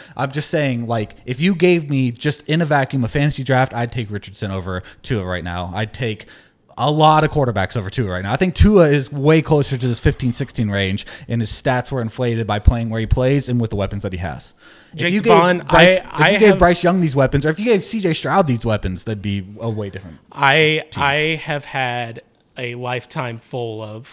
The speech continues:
Speaker 2: what if quarterbacks and the
Speaker 1: Well, you're about to
Speaker 2: Anthony
Speaker 1: do it again next year, so
Speaker 2: Richardsons
Speaker 1: buckle up,
Speaker 2: and,
Speaker 1: buddy. <laughs>
Speaker 2: and, and all this stuff. And in the, in the dark, dark years of, if you could tell me that I could have the eighth best quarterback in the N F L,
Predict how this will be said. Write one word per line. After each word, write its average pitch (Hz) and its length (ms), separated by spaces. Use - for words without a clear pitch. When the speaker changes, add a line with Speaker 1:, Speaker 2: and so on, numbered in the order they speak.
Speaker 2:
what 120 320
if 113 160
quarterbacks 110 760
and 110 280
the - 80
Speaker 1:
Well, 123 80
you're 139 80
about 147 100
to 156 60
Speaker 2:
Anthony 139 140
Speaker 1:
do 170 40
it 165 40
again 170 180
next 165 200
year, 160 140
so 127 140
Speaker 2:
Richardsons 120 120
Speaker 1:
buckle 131 260
up, 127 100
Speaker 2:
and, 117 80
Speaker 1:
buddy. 113 260
<laughs> - 160
Speaker 2:
and, 123 400
and 131 320
all 127 240
this 120 180
stuff. 123 460
And 123 440
in 143 240
the, 131 260
in 156 160
the 131 80
dark, 143 360
dark 143 280
years 131 540
of, 120 340
if 139 220
you 139 100
could 131 160
tell 131 180
me 127 180
that 117 340
I 120 100
could 127 160
have 123 160
the 117 140
eighth 117 120
best 113 220
quarterback 117 500
in 117 60
the 120 60
N 113 80
F 117 160
L, 127 320